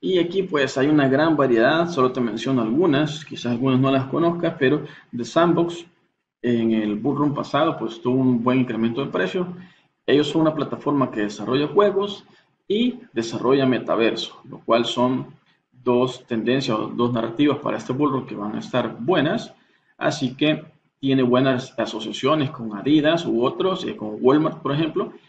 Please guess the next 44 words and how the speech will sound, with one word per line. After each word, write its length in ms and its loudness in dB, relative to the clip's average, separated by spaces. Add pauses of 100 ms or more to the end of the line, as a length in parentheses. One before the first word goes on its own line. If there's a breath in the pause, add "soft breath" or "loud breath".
(260 loud breath)
que 100 0
han 80 2
construido 640 2
sus 180 -6
propios 280 0
metaversos 680 -2
dentro 260 -4
de 60 -6
Sandbox, 440 0
porque 280 -10
él 80 -2
te 100 0
permite 420 -2
hacer 220 -4
eso. 320 -2 (320)
Tú 100 -10
quieres 260 2
construir 540 0
un, 220 0
un 100 -2
metaverso 460 0
dentro 200 -2
de 60 -4
Sandbox, 400 -4 (440 soft breath)
puedes 200 2
hacerlo, 420 0
tienes 200 2
una 140 2
empresa, 440 -2
puedes 240 -2
constru-, 280 -10 (320)
construirlo 400 -2
ahí. 260 -2 (540 soft breath)
Quieres 220 6
hacer, 520 2
eh, 560 -4
sesiones 680 2
de 100 0
metaverso, 600 -2
puedes 220 0
hacerlo 300 -2
dentro 180 0
de 80 -2
Sandbox. 520 -2